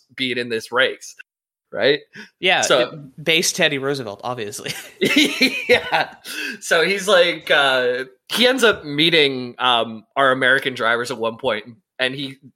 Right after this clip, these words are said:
Speaker 1: got in the car next to them, and he's like, "I like men who do things, not the men who stay at home." So he, he, uh,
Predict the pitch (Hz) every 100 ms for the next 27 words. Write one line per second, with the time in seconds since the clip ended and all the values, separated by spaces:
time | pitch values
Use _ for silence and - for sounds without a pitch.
0 | - 131 147 139 131 - 131 123 120 -
1 | 127 104 110 117 107 - - - 123 147
2 | 147 139 131 127 120 - 123 110 - 95
3 | - - 117 123 123 113 113 - 92 95
4 | - 95 98 _ _ - _ _ - 120
5 | 131 127 120 117 _ _ _ _ 139 127
6 | 123 110 104